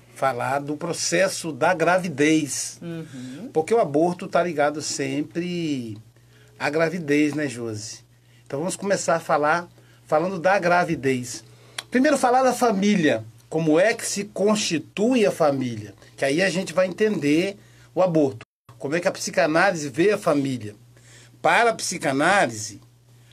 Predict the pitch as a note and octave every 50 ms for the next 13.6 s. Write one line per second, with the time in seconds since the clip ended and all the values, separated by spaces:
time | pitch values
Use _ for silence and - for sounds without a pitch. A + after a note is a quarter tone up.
0 | - - - E3 F#3 F3 - F3+ B2+ A#2+ A#2+ D3+ F3+ G3 F#3 C#3 B2 A2+ G#2+ G#2+
1 | - - - _ - - _ _ _ - D#3 F3 F#3 F#3 F#3 F#3 E3+ D3 A#2+ C3
2 | F3+ G3+ G#3+ G#3 - - - - - C#3 B2 A#2 A#2 - - - - - _ _
3 | _ _ - B2+ C#3+ D3+ D3+ D3+ D3+ D3 D3 C#3+ C#3 C3+ C3 C3 B2+ B2+ B2 B2
4 | A#2 A2+ - _ _ - - - G3 F#3 - F3 E3+ A#3+ B3+ - A3 A3+ A3 G3+
5 | F3 D#3+ D3+ C#3 C3 A2+ - - - F#3 E3+ - - - G3+ G#3 A3+ A#3 - -
6 | - - - _ - - C#3+ B2 A2 A2+ - - _ _ _ _ _ - D3 E3
7 | E3 E3 D#3 E3+ G3 G3+ G3 F#3 - E3 C#3 B2 C3 D3 F3+ G#3+ A3+ G3 D3+ C3+
8 | A2 G#2+ - - - - _ _ _ _ - - G3 G#3 G#3 A3+ A#3 B3 B3+ C4
9 | B3 F#3+ B3 B3+ A#3 G#3 - G#3 G#3 A3+ C4 C4 G#3 - - G#3+ A#3+ A3+ A#3 A#3
10 | A#3 G#3+ F#3 A3+ G#3+ - - F#3+ F3 D#3+ D#3+ D3+ - - _ _ _ _ _ _
11 | _ - - - _ - - - - - G#3 A#3+ B3 A#3+ - G#3 F3 D3 C#3+ D#3
12 | F3 A3 B3 G#3+ F3 C#3 A#2 A2 A2 A2+ - - _ - - - - C#3 D3 D#3
13 | E3 E3+ A#3+ B3+ A3+ F#3+ E3 D#3+ E3+ F#3 G#3 A3+